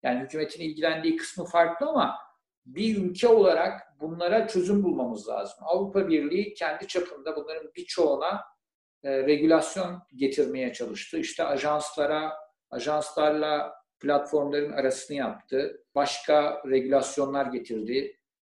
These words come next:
Rekabetçi olmalarını sağlamaya çalıştı falan. E, ama bu noktada insanımızı korumak adına veya biz mesleğimizi korumak adına yapılması gereken çok şey var ve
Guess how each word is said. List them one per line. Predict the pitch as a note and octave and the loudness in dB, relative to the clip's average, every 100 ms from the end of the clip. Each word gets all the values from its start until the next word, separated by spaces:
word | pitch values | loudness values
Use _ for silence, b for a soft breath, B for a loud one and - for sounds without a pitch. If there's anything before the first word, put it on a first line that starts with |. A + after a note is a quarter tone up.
| _ A#2+ | _ -4
Rekabetçi | B2 A2 C#3 C3+ C3+ - C#3+ | -2 2 4 4 2 2 0
olmalarını | B2+ B2+ B2 B2+ B2 | 2 -2 -4 -4 -6
sağlamaya | B2 A2+ A2+ A2 A2 | -4 -4 -4 -6 -8
çalıştı | A2+ A2 - _ | -10 -12 -16 _
falan. | D3+ C#3+ G#3 - _ _ _ C#3+ | 0 0 -2 -8 _ _ _ -6
E, | D3 D3 | 0 0
ama | - F#3 D#3+ | 2 2 4
bu | G3+ | 4
noktada | G3+ - F#3 F3+ G3+ - - - _ _ | 4 4 4 6 6 2 -4 -16 _ _
insanımızı | D#3 E3 F3+ E3+ E3+ G#3 - | -8 -4 -2 -2 -2 -4 2
korumak | D#3+ C#3 C3 - | 2 2 -2 -8
adına | A2+ A#2 B2+ C3+ | -8 -6 -4 -2
veya | C3 C3+ C3+ - - _ _ _ | 2 4 4 2 -6 _ _ _
biz | B2+ A#2+ B2+ B2+ A#2 | -14 -6 -6 -4 -4
mesleğimizi | B2+ - C3 C3+ B2+ F3+ | -6 -4 -4 -4 -4 -4
korumak | E3 D3 A2+ - | -2 -2 -4 -8
adına | - A#2 F3 G3+ - _ _ | -8 -6 -6 -8 -12 _ _
yapılması | C#3+ D3 D#3 D#3 D#3+ | -4 -2 -4 -4 -2
gereken | D#3 C#3+ D#3 D3+ C#3 - _ _ _ _ - | 0 2 0 -2 -6 -14 _ _ _ _ -2
çok | F3+ F3+ F3+ - - - | 2 2 0 -12 -18 -12
şey | - D#3 F3+ | 0 2 4
var | F#3 G#3+ G3+ D3 | 4 2 -4 -2
ve | C#3+ C#3+ D3 | 0 0 -2